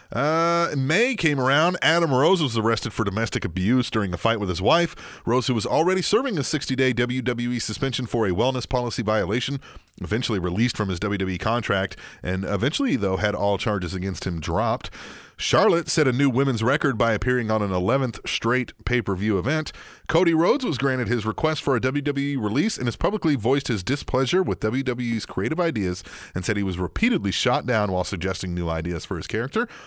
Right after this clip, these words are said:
W W E officially announced a new brand split, and Hulk Hogan's lawsuit against Gawker was revealed to have been funded by billionaire PayPal co-founder Peter Thiel,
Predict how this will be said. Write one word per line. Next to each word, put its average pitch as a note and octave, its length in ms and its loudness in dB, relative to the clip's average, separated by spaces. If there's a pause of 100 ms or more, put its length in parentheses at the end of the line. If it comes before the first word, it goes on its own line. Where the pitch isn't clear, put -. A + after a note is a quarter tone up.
(340)
W E3+ 240 0
W D#3+ 240 0
E D#3 100 4
officially F#3+ 380 2
announced C#3 320 0
a C3 100 -2
new C3+ 160 2
brand D#3 380 2
split, A#3 400 -2 (280)
and G#2+ 120 -2
Hulk C3 180 2
Hogan's D3 300 0
lawsuit D#3 320 2
against D#3 260 -4
Gawker E3 300 2
was C3+ 160 0
revealed C#3 340 0
to A#3+ 80 4
have A3 100 0
been G3+ 120 4
funded F#3+ 360 0
by B2+ 100 2
billionaire E3+ 500 0
PayPal C#3+ 580 0
co-founder F2+ 580 -2 (340)
Peter D3 340 0
Thiel, B2+ 460 0